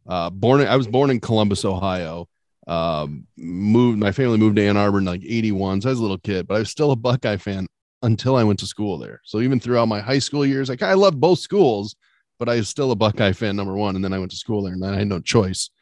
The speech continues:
And I'm so glad, even with, uh, some of the failures against that school, I'm so glad I'm a Maize and Blue guy.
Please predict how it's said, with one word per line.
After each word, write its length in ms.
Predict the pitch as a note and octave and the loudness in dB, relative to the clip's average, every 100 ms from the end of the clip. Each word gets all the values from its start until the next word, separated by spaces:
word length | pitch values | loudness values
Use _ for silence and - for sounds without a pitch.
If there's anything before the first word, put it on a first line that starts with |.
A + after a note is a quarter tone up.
| _ _ - | _ _ -8
And 80 | A2+ | -2
I'm 140 | A2 | 0
so 420 | G#2 - - F#3 F3 | 0 -4 0 4 4
glad, 400 | D3+ A#2+ D#2+ - _ _ _ | 4 2 0 -12 _ _ _
even 200 | B2 C3 | -4 0
with, 220 | D#3 C3+ B2+ | 0 -2 0
uh, 140 | C#3 | 0
some 180 | B2 D3 | 0 -2
of 60 | |
the 40 | C3 | -4
failures 520 | - E3+ F3 F3+ C3+ | -2 2 4 6 6
against 200 | A#2+ A2 | 4 2
that 140 | G#2 | -2
school, 240 | - G#2 F#2+ | -6 -10 -4
I'm 180 | A2+ G#2+ | 0 0
so 360 | - - C#3+ | -2 -4 -2
glad 260 | B2+ A#2+ G#2 | 2 4 4
I'm 100 | G2 | 2
a 60 | |
Maize 240 | F#2+ G2+ F#2+ | 0 -2 -4
and 100 | G2 | -8
Blue 160 | F#2+ | -10
guy. 240 | F#2 E2 | -10 -10